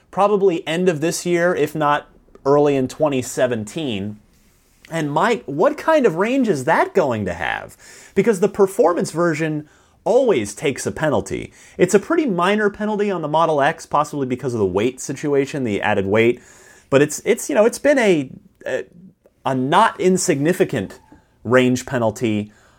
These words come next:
on Model S. So, I mean, is the one hundred D gonna be looking at three hundred and forty, maybe even three hundred and fifty miles range? That's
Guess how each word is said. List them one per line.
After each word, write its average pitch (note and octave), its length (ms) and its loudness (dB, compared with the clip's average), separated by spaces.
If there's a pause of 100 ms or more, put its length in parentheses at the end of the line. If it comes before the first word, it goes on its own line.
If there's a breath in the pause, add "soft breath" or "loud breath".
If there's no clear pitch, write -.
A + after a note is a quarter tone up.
(100)
on A#2 180 0
Model B2 380 4
S. C3+ 180 0
So, A#2 340 0 (280 soft breath)
I A#2+ 60 -8
mean, B2+ 160 -2 (120)
is C#3 160 -2
the A#2+ 100 2
one C#3 320 2
hundred A#3+ 360 -2
D A3+ 240 0
gonna F#3+ 180 0
be E3+ 160 0
looking D#3+ 500 -2
at A#2+ 200 -2 (440)
three D3+ 260 0
hundred F#3 360 2
and A2 360 -4 (100)
forty, F#3+ 580 0
maybe D#3+ 260 -2
even D#3 240 -2
three D3+ 260 -4
hundred E3 220 -2
and G2+ 140 -2
fifty F3+ 560 -4
miles A#2+ 680 -4 (520 soft breath)
range? D#3+ 400 -2
That's A3+ 360 -2